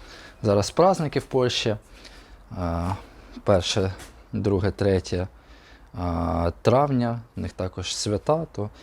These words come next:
трошки посиділи, трошки розгардіяж невеличкий залишили за собою. Поляки, але то...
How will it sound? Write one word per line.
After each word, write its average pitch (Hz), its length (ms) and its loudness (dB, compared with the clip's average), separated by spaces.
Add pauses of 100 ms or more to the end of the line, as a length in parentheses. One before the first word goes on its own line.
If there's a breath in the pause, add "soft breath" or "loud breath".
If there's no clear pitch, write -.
(240 loud breath)
трошки 110 300 -4
посиділи, 113 500 2
трошки 98 480 -4 (400 loud breath)
розгардіяж 110 640 2
невеличкий 156 400 -4
залишили 120 480 0
за 107 120 -4
собою. 107 420 -2 (2500 loud breath)
Поляки, 135 400 2
але 185 220 6
то... 175 240 2